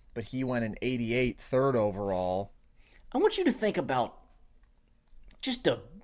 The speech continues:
Speaker 2: you know, I talked about how, like, Luke Cornett was super goofy.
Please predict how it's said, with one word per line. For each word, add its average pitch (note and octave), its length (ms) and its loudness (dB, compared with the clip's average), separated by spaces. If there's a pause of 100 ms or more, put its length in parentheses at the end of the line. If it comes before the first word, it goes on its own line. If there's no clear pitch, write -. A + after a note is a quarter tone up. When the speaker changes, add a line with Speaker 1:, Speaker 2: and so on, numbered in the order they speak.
(120)
Speaker 2:
you G#3 140 2
know, C4 100 6
I C4 140 6
talked D#3 300 2
about D#3 140 6
how, A2+ 240 6
like, A2 140 -2
Luke C3+ 200 0
Cornett C3+ 440 4
was A#2 160 -4
super C3+ 400 -4
goofy. A2+ 640 0